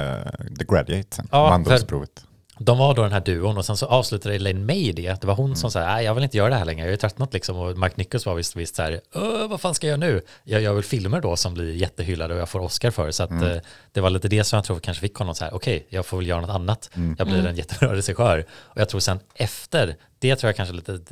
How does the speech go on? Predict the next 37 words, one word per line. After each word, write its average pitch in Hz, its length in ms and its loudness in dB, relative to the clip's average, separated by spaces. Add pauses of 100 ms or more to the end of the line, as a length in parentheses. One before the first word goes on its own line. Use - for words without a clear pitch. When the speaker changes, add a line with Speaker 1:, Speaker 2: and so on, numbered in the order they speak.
Speaker 2:
gjorde 95 260 -4
att - 120 -4
Elaine 90 260 -2
May 104 320 0
så 90 120 -4
här, 80 80 -4
"Ja, 87 80 -4
men 82 280 -6
jag 82 180 -12
kanske 107 180 -4
också 101 220 -8
ska - 140 -6
göra 101 60 -2
film." 80 360 -6 (240)
Speaker 1:
Mm. 87 240 -4
Speaker 2:
Och 104 100 0
att - 100 -4
det 95 80 0
var 85 120 -2
liksom, 80 340 -10 (120)
hon 113 180 -4
var 117 200 2
den 120 460 -6
andra 120 400 2
kvinnan 101 380 -2
i 92 60 0
Hollywood 95 420 0
att 92 60 -2
få 87 140 -6
typ 87 160 -6
en 87 160 -6
deal 87 440 -2 (360)
för 107 160 2
att 90 60 2
göra 87 100 2
film. 78 340 -6 (180)
Speaker 1:
Mm. 76 200 -6